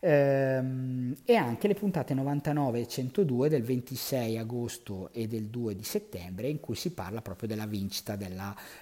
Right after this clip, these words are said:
lotteria, di come le persone in seguito a una vincita siano più povere di, di prima. Eh,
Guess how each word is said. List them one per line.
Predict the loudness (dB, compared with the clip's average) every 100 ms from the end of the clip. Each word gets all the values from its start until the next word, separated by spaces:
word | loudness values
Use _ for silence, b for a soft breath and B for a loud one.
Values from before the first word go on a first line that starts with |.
| B
lotteria, | -4 2 4 4 0
di | -4 -4
come | -2 -2
le | -2
persone | -2 -4 -4 -6 -6 -4 -6 -10 B B
in | -6
seguito | -2 -2 -4 -4
a |
una | -2
vincita | -2 -4 -6 -8 -6
siano | -6 -6 -6
più | -4 -4
povere | 0 0 0 -2 -2 -4 -4
di, | -6 -6 -6 -14 _ _ _ -20 -20 -20 -20 -16 -4
di | -2
prima. | 0 0 0 -2 -4 -8 B B B B B
Eh, | 2 4 4 2 0 -2 -4 -6 -8 -8 -10 -14